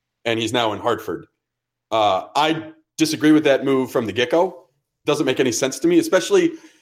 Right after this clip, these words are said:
to do it the same day to say that you're basically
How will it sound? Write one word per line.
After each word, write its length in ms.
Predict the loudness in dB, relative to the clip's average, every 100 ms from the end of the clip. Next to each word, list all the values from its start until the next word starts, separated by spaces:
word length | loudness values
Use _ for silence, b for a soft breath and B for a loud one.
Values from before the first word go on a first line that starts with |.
| B
to 80 | -4
do 180 | 0 0
it 80 | 0
the 80 | 0
same 260 | 0 2
day 180 | 2 4
to 80 | 2
say 440 | 2 2 2 2
that 540 | 2 4 4 0 -4 -14
you're 220 | -2 0
basically 960 | 2 0 0 -6 -4 0 2 0 -2